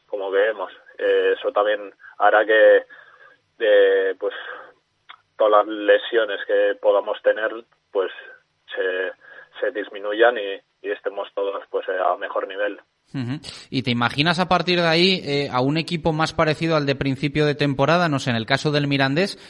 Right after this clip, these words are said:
Speaker 2: o a un equipo tal cual como se estaba rodado en el mes de marzo? ¿Qué, qué, qué equipos nos vamos a encontrar? Eh, entiendo que es difícil la, la respuesta, ¿eh? O al menos dar con la, con la clave, pero ¿tú qué te imaginas? Eh, ¿es más fácil encontrarse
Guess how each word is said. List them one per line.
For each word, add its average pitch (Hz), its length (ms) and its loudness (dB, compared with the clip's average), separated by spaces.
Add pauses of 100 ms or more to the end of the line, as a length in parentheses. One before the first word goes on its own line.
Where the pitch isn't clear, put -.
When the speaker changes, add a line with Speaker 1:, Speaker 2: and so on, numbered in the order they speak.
(200)
Speaker 2:
o 127 140 0
a 117 80 6
un 135 160 4
equipo 156 680 0 (320)
tal 131 220 2
cual 151 320 4
como 139 200 -2
se 127 80 -6
estaba 143 320 2
rodado 143 560 2
en 135 80 0
el 127 100 0
mes 131 180 0
de 127 120 0
marzo? 107 380 -4
¿Qué, 120 220 -4
qué, 131 200 -8
qué - 80 -4
equipos 160 340 -2
nos 143 140 0
vamos 139 240 0
a 135 40 0
encontrar? 110 600 -4
Eh, 104 220 -4
entiendo 110 680 -6
que 143 60 0
es 135 80 -2
difícil 139 420 -4
la, 117 280 0 (360)
la 120 160 2
respuesta, 123 720 2
¿eh? 160 120 2
O 127 120 2
al 117 80 0
menos 127 240 -2
dar 127 160 0
con 127 160 -2
la, 117 300 0
con 123 160 -2
la 117 100 0
clave, 110 320 -2
pero 107 300 -6
¿tú 131 180 -4
qué 151 140 0
te 151 100 -2
imaginas? 120 720 -4
Eh, 107 460 -4 (140)
¿es 113 140 -10
más 139 140 -2
fácil 151 260 -2
encontrarse 147 600 -2